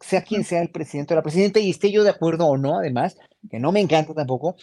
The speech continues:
que haya los espectaculares y que etcétera, etcétera. O sea, tampoco estoy muy de acuerdo, pero pues obviamente el movimiento se está dejando venir solo, ¿no? Y ya la transformación ahí está,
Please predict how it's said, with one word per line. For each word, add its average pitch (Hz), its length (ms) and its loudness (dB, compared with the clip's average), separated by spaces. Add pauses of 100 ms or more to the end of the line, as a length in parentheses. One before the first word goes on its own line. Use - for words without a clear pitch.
(220)
que 202 80 4
haya 202 180 2
los 180 160 -2
espectaculares 165 1000 0
y 156 80 -8
que 147 100 2
etcétera, 147 460 2
etcétera. 160 440 -2
O 135 60 -4
sea, 143 140 -4
tampoco 135 480 -4
estoy 208 360 -2 (280)
muy 202 260 0
de 190 80 0
acuerdo, 175 400 -2
pero 151 240 -4
pues 139 160 -6
obviamente 175 440 -2
el 180 100 -2
movimiento 156 420 -4
se - 80 -14
está 175 260 0 (380)
dejando 165 560 -4
venir 151 300 -4
solo, 123 400 -2
¿no? 104 180 -12
Y 151 140 -10
ya 151 120 2
la 160 100 -2
transformación 120 500 -10
ahí 110 100 -10
está, - 320 -16